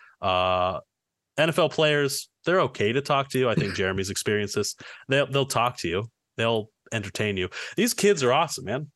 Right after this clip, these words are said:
Speaker 1: They're nice. I enjoy it. They want
Speaker 2: Uh,
Speaker 1: their stories told. Am I annoying you guys enough
Speaker 2: uh,
Speaker 1: yet
Speaker 2: ju-,
Speaker 1: talking
Speaker 2: just
Speaker 1: about my stuff? Is
Speaker 2: s-,
Speaker 1: this too long of a
Speaker 2: speaking,
Speaker 1: plug?
Speaker 2: speaking
Speaker 1: How dare
Speaker 2: about stories told, if you wanna write the autobiography on Kyle Barber, you are halfway done now.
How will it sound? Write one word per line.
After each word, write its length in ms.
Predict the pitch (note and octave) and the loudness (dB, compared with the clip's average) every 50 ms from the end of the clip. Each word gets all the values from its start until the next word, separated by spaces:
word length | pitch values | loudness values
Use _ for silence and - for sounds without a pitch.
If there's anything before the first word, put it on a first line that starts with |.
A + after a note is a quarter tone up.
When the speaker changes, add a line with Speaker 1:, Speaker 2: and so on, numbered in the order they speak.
| _ | _
Speaker 1:
They're 100 | - E3+ | -4 -2
nice. 400 | F#3+ F3+ C3+ F2+ - - - - _ _ _ _ _ _ _ _ _ _ _ _ _ _ _ _ _ _ - | 0 0 0 0 -2 -4 -6 -6 _ _ _ _ _ _ _ _ _ _ _ _ _ _ _ _ _ _ -4
I 80 | - D3+ | -2 -2
enjoy 300 | D#3 D#3 D3 D3+ G#2+ F2 | 0 0 0 0 0 0
it. 100 | E2 - - | -2 -4 -2
They 80 | - B2 | -2 0
want 180 | C#3 C#3 B2+ - | 0 0 0 0
Speaker 2:
Uh, 40 | - | 0
Speaker 1:
their 80 | G#2+ | -2
stories 380 | F#2 - - - F2+ E2+ E2+ - | -2 -2 -4 -2 -4 -2 -4 -4
told. 280 | - G2+ F2+ F2 F2+ - _ _ - - - - | -4 -4 -4 -4 -6 -12 _ _ -20 -20 -6 -2
Am 120 | C3 C3+ | 0 2
I 100 | D#3 E3 | 4 4
annoying 420 | F3+ F3 D#3+ E3 E3 F3+ F#3 F#3+ F#3+ | 4 4 4 4 4 4 4 4 4
you 100 | F#3+ G3 | 4 4
guys 260 | F#3 G3+ G3 F#3+ E3+ | 4 4 4 4 4
enough 240 | G3+ G3+ G3+ G3+ G#3 | 4 4 6 4 6
Speaker 2:
uh, 40 | - | 4
Speaker 1:
yet 260 | G3+ G3+ G3+ G#3+ G3+ | 4 6 4 4 6
Speaker 2:
ju-, 80 | F#3 A3 | 4 4
Speaker 1:
talking 260 | F#3 D#3+ D#3 F#3 G3 | 4 6 4 4 4
Speaker 2:
just 100 | A3+ B3 | 6 4
Speaker 1:
about 120 | F3 - - | 4 2 2
my 140 | E3 D#3+ E3 | 2 0 0
stuff? 320 | - - F3+ F3 F#3 F#3+ - | 0 0 2 2 2 2 2
Is 60 | D3 | 0
Speaker 2:
s-, 40 | B2+ | 2
Speaker 1:
this 160 | D#3 A3 - | 2 2 2
too 100 | - F#3+ | 4 4
long 160 | F3+ F3 F3 E3+ | 4 4 4 4
of 60 | E3+ | 4
a 20 | |
Speaker 2:
speaking, 140 | D#3+ D#3 - | 4 4 4
Speaker 1:
plug? 260 | A3+ D#3 D#3+ F3+ G3 F#3 - - - - _ | 4 4 4 4 4 0 -6 -14 -16 -12 _
Speaker 2:
speaking 560 | - - - - - A3+ A3+ A#3 A#3+ A#3 A3+ | -4 -4 -4 0 4 4 4 6 6 4 6
Speaker 1:
How 60 | G#3+ - | 6 6
dare 60 | F3 | 6
Speaker 2:
about 440 | F3 F3 E3+ E3 D#3+ D3+ F3+ G#3 F#3+ | 6 8 8 8 6 4 2 0 0
stories 540 | - - - F3+ F#3+ G#3 G3+ F3 D#3+ D3+ - | 0 4 4 6 6 8 6 6 4 2 2
told, 340 | - F3+ F#3 F3+ E3 C#3+ C#3+ | 2 4 4 4 4 4 2
if 120 | C3+ - | 2 4
you 120 | F3 F#3 A3+ | 2 4 6
wanna 380 | B3 B3+ B3 A3+ G#3+ F#3+ F3+ | 6 6 6 6 6 6 6
write 240 | D#3+ D#3+ F3 F#3+ F#3 | 6 4 4 4 4
the 140 | F#3 E3+ D#3+ | 2 2 4
autobiography 1160 | - D3+ E3 F3+ F3+ E3+ D#3 D#3+ D3+ D#3 D#3+ D#3+ E3 F3 E3+ D#3+ D3 F3 F3 - D#3+ D3 C#3 C#3 | 4 4 4 4 4 4 4 4 6 6 6 6 4 4 2 2 2 2 2 4 2 2 4 2
on 180 | C#3+ D3 D3+ | 2 0 2
Kyle 240 | - D#3 D#3 D3+ D3 | 2 4 4 4 4
Barber, 360 | C3+ D3 D3 D3 C3+ C3 C3 | 4 4 4 4 4 2 0
you 420 | B2+ B2+ C#3 C#3+ D3+ D#3 D#3+ D#3 D3 - | 0 2 2 2 4 4 2 2 2 2
are 140 | C3+ C3 A#2+ | 0 0 2
halfway 380 | C#3 C#3+ C#3 - D3+ D3 C#3+ | 2 0 0 2 2 0 2
done 220 | C3 C3+ B2 A#2 A2+ | 2 2 2 2 2
now. 280 | A#2 A#2+ A#2+ C3 D#3 | 2 2 2 2 0